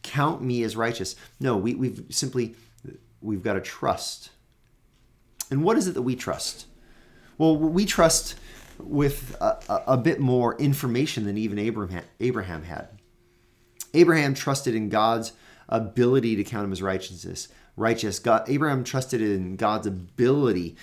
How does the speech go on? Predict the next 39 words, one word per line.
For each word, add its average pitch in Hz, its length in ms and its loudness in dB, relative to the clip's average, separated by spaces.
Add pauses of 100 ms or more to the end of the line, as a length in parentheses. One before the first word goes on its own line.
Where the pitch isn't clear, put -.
(180)
to 127 140 -2
resurrect 110 520 0
Isaac 98 340 -4
from 101 180 -10
the 90 80 -6
grave. 87 340 -6 (160)
What 139 100 0
do 135 60 4
we 147 120 2
trust? - 340 -6
We 117 100 -4
trust - 360 -4
that 90 200 -6
God 98 300 2
actually 98 400 -4
did 104 500 0
resurrect 92 640 -4
Jesus 92 580 -8
from 78 200 -16
the - 60 -14
grave. - 380 -14 (840)
We, 139 160 4
we 170 140 6
trust 147 340 -2
that 120 80 0
Jesus 110 480 -2
lived 101 160 -2
a 92 100 0
perfect - 420 -6
life 82 480 -4 (340)
and 104 140 -4
that 104 120 -4
that 101 180 -2
perfect - 360 -6
life 98 260 -2
was 95 260 -6
credited 131 800 -2
or 110 200 -4
counted 151 920 0